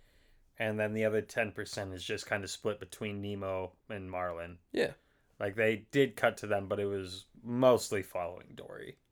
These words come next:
Speaker 2: Yeah.
Speaker 1: Um, I would say in the first one, it was, like, a fifty-fifty kind of split.
Speaker 2: And I think it plays well because I think Marlin's lightened up a little bit more in this one. I mean, he's still got kind of those, um,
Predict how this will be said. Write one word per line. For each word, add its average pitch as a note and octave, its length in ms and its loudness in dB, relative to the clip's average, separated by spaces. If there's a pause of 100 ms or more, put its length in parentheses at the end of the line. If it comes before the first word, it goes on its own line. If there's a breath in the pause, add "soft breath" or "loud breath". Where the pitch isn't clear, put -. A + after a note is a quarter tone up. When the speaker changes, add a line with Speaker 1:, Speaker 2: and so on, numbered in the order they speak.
(320)
Speaker 2:
Yeah. F#3 260 6 (400)
Speaker 1:
Um, F#2 340 -6 (120)
I C#3+ 120 4
would D3 180 -8
say D3 140 4
in B2 80 2
the G2+ 80 0
first - 340 -4
one, F#2+ 100 -8
it F#2 60 -8
was, F#2 120 -10
like, F#2 120 -4
a F2+ 80 -6
fifty-fifty F#2+ 760 -6
kind F#2+ 220 -4
of E2+ 60 -12
split. F#2+ 440 -6 (1160 soft breath)
Speaker 2:
And A3 60 2
I A#3 40 4
think A#3 120 6
it C#3 120 0
plays B2 260 6
well A2+ 240 10
because A2+ 260 -2
I B2 60 6
think B2+ 120 2
Marlin's G#2+ 380 6
lightened G2 320 2
up G2+ 140 -2
a G#2 40 0
little G#2+ 160 4
bit G2+ 120 0
more G#2+ 180 2
in G#2 80 -2
this G#2+ 200 -2
one. A#2 120 2
I A2 40 2
mean, A2 140 0
he's A#2 180 -2
still B2 200 2
got G#2+ 260 6
kind G#2+ 240 -2
of G2 160 -2
those, G2+ 360 4
um, F#2+ 400 0